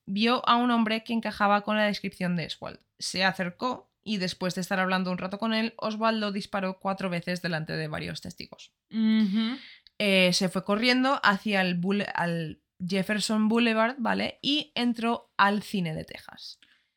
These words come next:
Speaker 2: Sí.
Speaker 1: Eh, a todo esto, un hombre llamado Johnny Calvin Brewer vio su comportamiento y empezó a seguirlo. <clears throat> Avisó a la policía y a la una cincuenta lo detuvieron en el cine.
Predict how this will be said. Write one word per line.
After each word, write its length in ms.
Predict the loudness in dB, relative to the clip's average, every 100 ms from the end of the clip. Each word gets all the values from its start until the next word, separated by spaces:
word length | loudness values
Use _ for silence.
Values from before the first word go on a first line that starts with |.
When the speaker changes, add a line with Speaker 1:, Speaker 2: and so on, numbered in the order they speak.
| _ _
Speaker 2:
Sí. 140 | -16 -16 -12 -2
Speaker 1:
Eh, 180 | 4 4
a 80 |
todo 260 | 4 4 4
esto, 460 | 2 0 0 0 -2
un 160 | 0 2
hombre 320 | 4 4 4
llamado 320 | 4 4 2 0
Johnny 280 | 0 0 0
Calvin 440 | -2 0 0 0
Brewer 360 | 0 0 -2 -4
vio 360 | -4 -2 -2
su 160 | -4 -6
comportamiento 760 | -6 -4 -4 -4 -2 -2 -4
y 120 | -6 -6
empezó 300 | -6 -8 -8
a 60 |
seguirlo. 500 | -8 -8 -8 -10 -14 _
<clears throat> 380 | -10 -2 -2 -2 _ _ _ _ _ -16 -10 -4
Avisó 320 | -2 0 0
a 40 |
la 100 | 0
policía 520 | 0 -2 -2 -4 -4 -6 _ _ -8
y 200 | -2 0
a 120 | 4 4
la 140 | 4
una 340 | 4 2 2
cincuenta 720 | -2 -4 -2 -2 -2 -2 -6 _ _ _ _
lo 160 | -4 -2
detuvieron 680 | -2 -2 -4 -4 -4 -6 -10 _
en 100 | -8
el 120 | -8 -10
cine. 300 | -16 -18